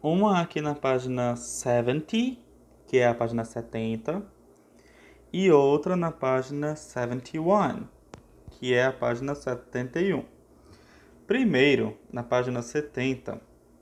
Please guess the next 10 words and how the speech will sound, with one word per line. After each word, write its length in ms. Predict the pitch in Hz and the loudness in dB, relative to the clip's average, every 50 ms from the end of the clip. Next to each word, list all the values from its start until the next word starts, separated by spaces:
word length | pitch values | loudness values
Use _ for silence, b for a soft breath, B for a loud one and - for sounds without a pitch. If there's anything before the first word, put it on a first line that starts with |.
| _ - - - - _ _ _ - - _ - | _ -20 -20 -20 -20 _ _ _ -20 -16 _ -6
a 100 | 127 123 | -4 -4
gente 200 | 123 139 139 - | -4 -6 -8 -8
fez 200 | - 139 135 139 | -8 -6 -4 -2
uma 160 | 147 147 143 | -2 -2 -2
atividade 680 | 143 - - 139 139 135 131 127 123 123 120 117 120 117 | -4 -6 -8 -6 -6 -4 -2 -2 0 0 0 -2 -2 -4
de 120 | 120 117 | -6 -8
cut 1000 | 117 - - - - 156 147 127 120 117 117 117 131 160 202 220 - - - - _ _ _ _ _ _ _ _ _ _ - _ _ _ _ _ _ _ - _ _ - | -12 -12 -12 -4 0 2 2 4 4 4 4 4 4 2 2 0 -2 -10 -20 -20 _ _ _ _ _ _ _ _ _ _ -20 _ _ _ _ _ _ _ -20 _ _ -4
and 260 | 127 131 131 131 127 127 - | -2 -2 0 -2 -2 -6 -4
glue. 760 | - 147 165 180 190 202 180 151 131 120 113 113 113 120 117 - - _ _ _ _ _ _ _ _ _ _ _ _ _ _ _ _ _ _ _ _ _ _ _ _ _ _ _ _ _ _ _ _ b b b b b _ - - | 0 4 8 10 10 10 10 8 6 2 2 0 0 -4 -6 -10 -18 _ _ _ _ _ _ _ _ _ _ _ _ _ _ _ _ _ _ _ _ _ _ _ _ _ _ _ _ _ _ _ _ b b b b b _ -20 -8
Cut 640 | - - 196 190 170 147 143 160 170 - - - | -2 2 4 6 6 6 6 4 2 -2 -10 -20